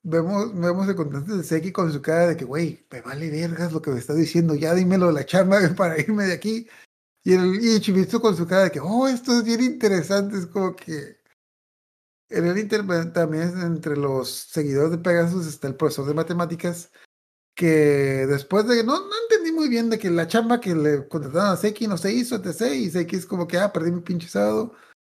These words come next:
y el profesor de matemáticas le dice, "Oye, yo traigo otra chamba, pero no tienes que hacer preguntas", es como que, "Oh, ok, es de esas chambas".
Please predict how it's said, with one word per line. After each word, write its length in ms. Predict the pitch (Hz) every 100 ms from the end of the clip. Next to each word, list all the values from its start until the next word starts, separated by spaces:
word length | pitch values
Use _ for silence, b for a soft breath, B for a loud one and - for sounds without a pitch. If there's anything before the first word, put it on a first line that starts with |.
| _ _ -
y 60 |
el 60 | 170
profesor 240 | 143 160
de 60 | 175
matemáticas 460 | 156 147 151 165 147
le 60 |
dice, 100 | 147
"Oye, 160 | 175 156
yo 140 | 160
traigo 300 | 165 165 156
otra 140 | 151 160
chamba, 360 | 165 135 - - _ _ _ _ _
pero 420 | 151 135 113 - - -
no 140 | 160
tienes 180 | 160 160
que 60 | 165
hacer 200 | 165 143
preguntas", 500 | 160 143 139 120 101
es 120 | 123
como 200 | 120 127
que, 140 | 120 -
"Oh, 340 | 123 117 - _ _ _ _
ok, 200 | - -
es 200 | 127 123
de 60 | 127
esas 140 | 127 131
chambas". 540 | 139 117 - - _